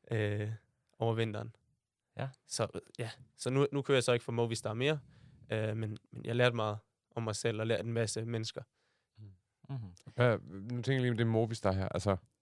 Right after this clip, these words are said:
Speaker 3: vi snakker World Tour-holdet Movistar.
Speaker 1: World Tour-holdet Movistar, ja. De, de valgte at lave et, øh, Swift-hold i tyve enogtyve,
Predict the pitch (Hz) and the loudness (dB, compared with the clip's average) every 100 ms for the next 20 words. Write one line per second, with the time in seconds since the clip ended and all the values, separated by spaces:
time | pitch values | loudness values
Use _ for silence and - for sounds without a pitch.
0 | _ - 202 98 101 107 117 - 107 98 | _ -6 0 2 4 4 2 2 0 2
1 | 95 92 95 101 98 90 90 135 151 156 | 2 2 -2 -4 -2 -2 -4 -2 4 6
2 | 147 131 123 113 113 110 - 110 110 113 | 4 2 2 2 0 -2 0 0 0 0
3 | 123 - 135 127 143 147 120 127 123 113 | -4 0 0 2 2 2 2 2 2 -2
4 | - 113 110 - 147 - 117 98 _ _ | -4 -4 -4 -4 -4 -2 -4 -4 _ _
5 | _ _ _ - 113 107 - 120 139 120 | _ _ _ -8 -8 -4 -2 -2 0 -2
6 | - 113 110 | -2 -4 -4